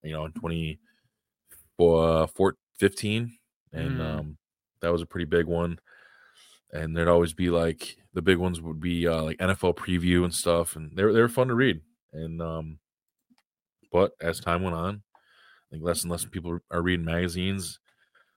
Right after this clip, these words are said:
Speaker 1: I see, uh, I'm surprised, like, when you go to, like, a Meijer or something, there's still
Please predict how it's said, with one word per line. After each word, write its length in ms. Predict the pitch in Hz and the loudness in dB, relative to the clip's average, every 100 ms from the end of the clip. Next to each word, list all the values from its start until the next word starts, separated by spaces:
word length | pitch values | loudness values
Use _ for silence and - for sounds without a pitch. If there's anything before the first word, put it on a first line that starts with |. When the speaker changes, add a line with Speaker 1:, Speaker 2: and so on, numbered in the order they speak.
| _ | _
Speaker 1:
I 60 | 78 | -12
see, 420 | - - 85 85 | -10 -8 -6 -4
uh, 160 | 85 82 | -4 -2
I'm 280 | 73 87 90 | -4 -6 -6
surprised, 500 | - - 90 92 87 | -8 2 8 8 6
like, 120 | 90 | -2
when 100 | 92 | -2
you 80 | 90 | 4
go 120 | 92 | 6
to, 60 | 87 | 6
like, 120 | 87 | 4
a 80 | 87 | 2
Meijer 320 | 85 87 90 | 2 6 4
or 40 | |
something, 340 | 85 90 80 85 | 2 -4 -6 -10
there's 180 | 85 - | -6 -6
still 320 | - 92 | -4 -4